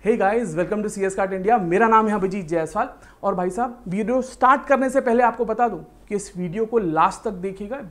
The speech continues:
बहुत इंपॉर्टेंट वीडियो है। Because इसमें एक बहुत बड़ा सरप्राइज आप लोगों के लिए सीएस कार्ट इंडिया लेकर आया है, राइट? आते हैं मुद्दे की बात पर। भाई, बात ऐसी है कि सिक्सटीन्थ of May को आपका रिजल्ट आ रहा है दो बजे,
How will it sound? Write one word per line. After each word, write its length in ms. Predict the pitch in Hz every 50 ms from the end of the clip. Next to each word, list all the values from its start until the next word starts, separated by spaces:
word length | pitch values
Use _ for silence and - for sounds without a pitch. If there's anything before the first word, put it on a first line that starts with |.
| - 170
बहुत 300 | 208 208 - 214 214 214
इंपॉर्टेंट 460 | 214 180 170 190 185 180 214 214 202
वीडियो 220 | 185 208 185 202 190
है। 120 | 160 131 - - - - - - - - - -
Because 520 | 190 196 208 214 240 269 262 233 - -
इसमें 420 | 226 220 - - 220 240 262 269 - - - - - - -
एक 280 | 254 214 190 170 160
बहुत 460 | 185 214 196 180 214 - - - - -
बड़ा 420 | 170 160 160 208 196 214 254 302 311
सरप्राइज 540 | 285 294 262 - - 269 233 240 254 214
आप 180 | 233 202 196 214
लोगों 180 | 208 196 214 196
के 80 | 226
लिए 80 | 226 233
सीएस 280 | 233 220 190 185 180
कार्ट 200 | 180 185 180 175
इंडिया 280 | 175 170 165 180 226 269 - -
लेकर 320 | 175 156 156 147 - 143 139
आया 100 | 139 -
है, 100 | - - _ _ _ - _ _ _ - - -
राइट? 140 | 156 - - - - - _ - - -
आते 260 | - 180 180 185 226
हैं 60 | 214 226
मुद्दे 300 | 226 202 180 170 214 214
की 120 | 220 226
बात 240 | 208 202 190 - - -
पर। 120 | 117 - - - - - - - _ -
भाई, 140 | - 190 226
बात 280 | 202 185 180 196 214 220
ऐसी 200 | 214 202 208 226
है 80 | 226
कि 140 | 214 240 262
सिक्सटीन्थ 640 | 240 - 220 - - - - - 226 247 262 254 240 - -
of 240 | 226 240 233 233 220 190 175 180
May 220 | 190 208 220 226
को 160 | 226 240 247
आपका 360 | 254 - 180 180 - - 214
रिजल्ट 380 | 202 190 175 190 185 180 180 185
आ 80 | 185 185
रहा 120 | 190 185
है 140 | 175 208 233
दो 240 | 180 151 165 170 160
बजे, 240 | 160 151 - -